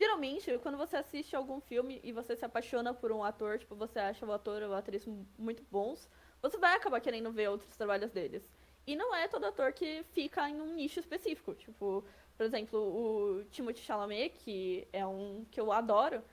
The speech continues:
ele fa-, ele fez o Me Chame Pelo Seu Nome, que é um filme de romance. Aí depois ele participou do Lady Bird, que é um outro filme de Oscar, que é sobre adolescência. E agora ele vai tá em um filme sobre,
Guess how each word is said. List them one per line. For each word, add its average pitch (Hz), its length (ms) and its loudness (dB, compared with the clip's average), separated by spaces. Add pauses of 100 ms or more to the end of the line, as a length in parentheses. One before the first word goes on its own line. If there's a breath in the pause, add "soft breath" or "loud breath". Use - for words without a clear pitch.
(260 soft breath)
ele 240 360 8
fa-, 240 420 2
ele 233 180 6
fez 262 300 2
o 262 100 0
Me 285 100 -2
Chame 269 200 -4
Pelo 269 140 2
Seu 302 100 -2
Nome, 277 280 0
que - 80 -4
é - 20 0
um 196 40 0
filme 190 160 -8
de 220 60 -14
romance. 254 520 0 (340 soft breath)
Aí 240 220 8
depois 247 260 4
ele 262 120 2
participou 262 360 2
do 269 100 0
Lady 254 220 2
Bird, 247 460 6
que - 260 -2
é 208 260 8
um 240 180 2
outro 240 200 4
filme 262 220 0
de 269 100 0
Oscar, 247 500 2
que - 140 -4
é 240 160 2
sobre 240 360 2
adolescência. 247 720 2 (320 loud breath)
E 269 100 0
agora 254 500 8
ele 277 220 2
vai 285 200 0
tá 247 340 0
em 269 100 -6
um 320 80 -8
filme 262 460 0
sobre, 262 1120 -4